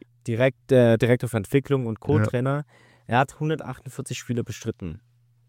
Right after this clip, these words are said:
Speaker 1: Und wie viele Punkte pro Spiel? Eins Komma vier acht. Es ist eine Statistik,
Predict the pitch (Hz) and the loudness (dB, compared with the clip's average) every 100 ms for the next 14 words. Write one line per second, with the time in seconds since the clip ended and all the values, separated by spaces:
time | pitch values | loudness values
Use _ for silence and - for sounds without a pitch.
0 | _ _ _ 113 117 113 - - _ - | _ _ _ -6 -4 -4 -8 -20 _ -2
1 | 123 - 117 127 120 - 101 - 110 98 | 0 0 -6 -6 -6 -4 -6 -4 0 0
2 | 92 _ _ - 113 123 - 104 101 - | -2 _ _ -6 -4 -4 -6 -8 -8 -8
3 | 110 - - - _ _ _ _ _ _ | -8 -8 -16 -20 _ _ _ _ _ _
4 | _ _ _ _ _ _ 117 160 175 175 | _ _ _ _ _ _ 4 4 2 0
5 | 180 160 165 - 175 | 0 2 2 2 0